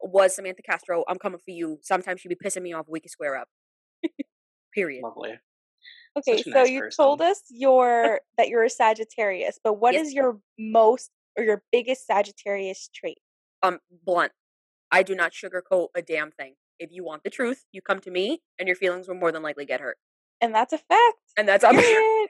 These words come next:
Speaker 3: Period. <laughs>
Speaker 2: So would you say that's how the world perceives you?
Speaker 1: So I've been told, actually, um, and shout out, another shout out for Skels here. She told me when she first met me that I was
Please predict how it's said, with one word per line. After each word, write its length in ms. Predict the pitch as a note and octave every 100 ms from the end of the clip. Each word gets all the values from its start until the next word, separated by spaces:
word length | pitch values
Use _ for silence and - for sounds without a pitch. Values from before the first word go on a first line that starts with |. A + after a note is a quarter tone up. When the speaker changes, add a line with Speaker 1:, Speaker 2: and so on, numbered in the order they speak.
| -
Speaker 3:
Period. 240 | F4 G4 - _ - - F4 -
<laughs> 380 | F4 - - F#4+ _ _ -
Speaker 2:
So 200 | D#3 C#3
would 180 | C#3
you 100 | C3+
say 480 | C3 C3+ C3 B2 A#2+
that's 200 | C3 B2 C3+
how 80 |
the 80 | B2+
world 260 | A#2 A#2 A2+ B2+
perceives 420 | A2+ A2+ A2+ A#2+
you? 200 | B2+ C3+ _ _ _ - _ _ _ _ -
Speaker 1:
So 180 | C#4 C#4
I've 260 | A3+ C#4 -
been 160 | G4+
told, 540 | - - C4 E3+ - - - -
actually, 600 | F#3 D#3+ - D#3+ B2 A#2+ _ _
um, 520 | E3 D#3 D3 C#3 C3 C3 _ _
and 160 | F#3 F#3
shout 200 | F3 D#3
out, 120 | D#3 F3+
another 200 | F3 F3
shout 200 | F3+ F3
out 100 | -
for 80 |
Skels 360 | - - D#3+ D#3
here. 320 | E3 D3 C3+ -
She 240 | - A#3+ A#3+
told 200 | C4+ C4
me 80 |
when 120 | A3+ G3
she 120 | G3+ -
first 280 | F3+ -
met 180 | E3+ -
me 240 | F#3 G#3+ A#3+
that 120 | E3+
I 100 | -
was 140 | E3+